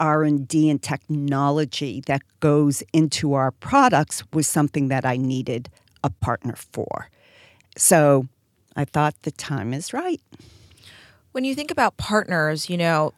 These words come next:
Speaker 2: you probably had many offers from what I hear.
Speaker 1: Yes. <laughs>
Speaker 2: Um, why Procter and Gamble? You know, they aren't a classic beauty beauty with a capital B company. You know, they are more invested in it nowadays. But back then, you know, before all this M and A activity that we're seeing now,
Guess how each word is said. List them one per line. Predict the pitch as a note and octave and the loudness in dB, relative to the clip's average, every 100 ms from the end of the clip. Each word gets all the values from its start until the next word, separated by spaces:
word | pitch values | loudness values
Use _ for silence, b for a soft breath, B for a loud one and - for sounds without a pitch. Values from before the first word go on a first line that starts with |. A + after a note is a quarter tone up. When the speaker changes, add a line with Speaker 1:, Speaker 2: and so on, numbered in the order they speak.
| _ | _
Speaker 2:
you | G#3 | -8
probably | A3 B3+ A#3 G#3 | -4 -4 -4 -2
had | F#3+ E3 - | 0 -2 -2
many | G#3 G#3 F3+ | -4 -2 -2
offers | D3 - B2 C3 | -4 -4 -6 -6
from | F3+ | -6
what | F3 | -4
I | D3 | -2
hear. | D#3 - D#3+ B2 D#4+ - | -4 -6 -6 -4 -8 -4
Speaker 1:
Yes. | - - B3 - - - | -2 0 -2 -8 -4 -2
<laughs> | B3 | 2
Speaker 2:
Um, | A#3 A3+ F#4+ A3+ C#4 C4+ | 4 4 4 2 0 0
why | - G#3 A#3 C#4+ F4 | -2 0 6 6 6
Procter | - C#4 - B3+ | 0 -2 -2 -4
and | A#3+ | -2
Gamble? | C4 A#3+ C#3+ | 0 0 0
You | D3+ F#3 | -2 -2
know, | F3 | -2
they | F3 G3 | 0 2
aren't | A3 A#3 | 2 2
a | - | -2
classic | - - F3+ E3 - - D#3+ - - - _ | -6 0 4 4 4 0 -2 -6 -14 -20 _
beauty | F#3+ F#3+ F3 | 0 2 2
beauty | D#3 D#3+ E3+ D#3 C#3+ E3+ - | 0 -4 -4 -4 -6 -8 -6
with | - | -6
a | |
capital | - F3 D3 C#3+ | -2 -2 -2 -4
B | D3 C3+ A#2 - | -6 -8 -10 -12
company. | - A#2+ - - G#2+ B3 C4 | -10 -10 -8 -8 -6 -6 -8
You | A3 | -4
know, | F#3+ E3+ | -2 0
they | F3 - | 0 2
are | F3+ F3+ | 6 6
more | F3 E3 | 4 2
invested | D#3+ A#2+ D3+ - D#3 | 2 0 0 -2 -6
in | |
it | D#3+ D3+ | -6 -2
nowadays. | D#3+ D#3+ D3 C2+ D2 A#3+ - B B - | 0 0 -2 -4 -6 -6 -10 B B -12
But | - | 0
back | C4+ - | 0 0
then, | D4 D4 C#4 C4 | 0 2 2 0
you | B3 | 0
know, | G#3+ G3 | 2 2
before | G3+ - A3+ A3 G#3 | 0 -2 2 6 8
all | G3 | 8
this | F#3+ - | 4 0
M | G#3 | -2
and | G3 | -2
A | F#3+ | 0
activity | G3 G3+ G#3+ E3+ D#3+ D#3+ | -2 -4 -6 -4 -2 -2
that | D#3 | -4
we're | - | -6
seeing | F#3 F#3+ E3 | -6 -4 -4
now, | D#3+ F3+ G3 B2+ C#3 | -2 0 0 0 -2